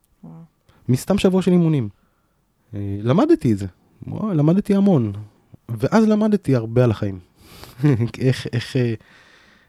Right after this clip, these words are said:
Speaker 2: איך לרצות משהו ולהשיג אותו.
Speaker 1: גם, אה, למדת אן אל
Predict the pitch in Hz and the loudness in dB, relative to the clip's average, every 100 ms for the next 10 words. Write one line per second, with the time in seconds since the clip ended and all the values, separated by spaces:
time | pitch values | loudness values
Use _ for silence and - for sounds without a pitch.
0 | _ 123 - 113 131 127 117 110 101 117 | _ -2 0 2 2 2 2 0 0 0
1 | 104 - 98 - _ _ _ _ - - | -2 -4 -10 -10 _ _ _ _ -20 -14
2 | - 196 185 185 180 180 180 202 208 196 | -2 2 4 4 2 2 2 2 2 4
3 | 190 | 2